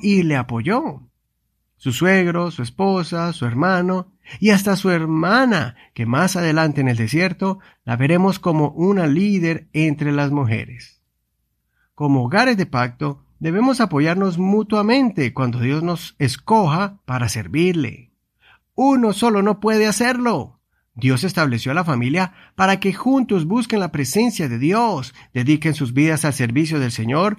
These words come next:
y se apoyen mutuamente en el desarrollo de esa visión recibida de parte de Dios, y que se unan para llevar a cabo la misión que Dios ha ordenado que hagan.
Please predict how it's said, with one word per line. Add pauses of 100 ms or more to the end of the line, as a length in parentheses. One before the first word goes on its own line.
(160)
y
se
apoyen
mutuamente
en
el
desarrollo
de
esa
visión
recibida (220)
de
parte
de
Dios, (560)
y
que
se
unan
para
llevar
a
cabo
la
misión
que
Dios
ha
ordenado
que
hagan.